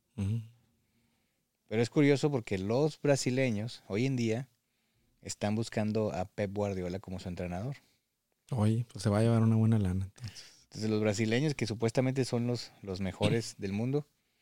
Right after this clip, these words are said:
Speaker 2: este, andan buscando un entrenador de diferente nacionalidad.
Speaker 1: No, aquí en, en, en, en México deberían de,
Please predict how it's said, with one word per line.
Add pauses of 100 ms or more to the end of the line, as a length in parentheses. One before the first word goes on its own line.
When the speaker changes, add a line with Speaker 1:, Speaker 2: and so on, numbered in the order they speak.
(440)
Speaker 2:
este, (100)
andan
buscando
un
entrenador
de
diferente
nacionalidad. (320)
Speaker 1:
No,
aquí
en,
en,
en,
en
México
deberían
de,